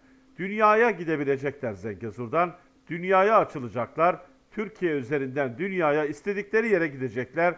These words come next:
Bu da muhteşem bir haber değil mi? İnanılmaz bir haber, muhteşem bir haber. Evet değerli izleyenler, yepyeni konu ve gündemleri yine karşınızda olacağız.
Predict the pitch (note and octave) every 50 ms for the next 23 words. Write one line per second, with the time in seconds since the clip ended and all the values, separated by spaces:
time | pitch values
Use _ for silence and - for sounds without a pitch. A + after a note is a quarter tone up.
0 | - - - _ _ _ - E3 F#3 F3 F#3 E3 C#3+ C#3 B2 - - F3 D#3 -
1 | - G3 F#3 E3 E3 C#3 C#3 C3+ C3 C#3 D3+ C#3+ A#2 A#2+ A#2 A#2 G#2+ F#2+ F#2 F2
2 | - _ _ _ _ _ _ _ _ _ _ _ _ _ _ _ _ _ _ _
3 | _ _ _ _ _ _ _ _ B2+ D3 D3 E3 E3 E3 E3 D#3+ F3+ F#3+ F3 B2
4 | A#2+ C3+ A2+ A2 A#2+ G#2 B2+ D3+ D#3 D#3 - - - _ _ _ _ - C3+ A#2
5 | - - C#3 - - C#3 A2+ G2 F#2+ F#2 G#2+ G2 F2+ F#2+ F2 - _ _ _ _
6 | _ _ _ - - G#3+ B3 A#3 A#3 - A3+ A3 G#3+ G3+ F#3+ E3 C3+ D#3 E3+ D3+
7 | C#3+ C3 B2+ A2 - - - _ _ _ _ _ _ _ _ C#3+ F3+ G#3 G3+ -
8 | F#3+ F#3+ F3+ F#3+ - E3 E3 E3 G3 G#3 G#3+ F3 G3+ F#3+ E3+ F#3+ F#3 F3+ F3 F#3+
9 | G3 A3 G#3+ G#3+ G3+ F#3 C#3+ - D3 B2+ A#2+ - - B2 A#2+ G#2+ G2+ B2+ B2+ A#2
10 | A2 C3+ D3 B2+ A2 - -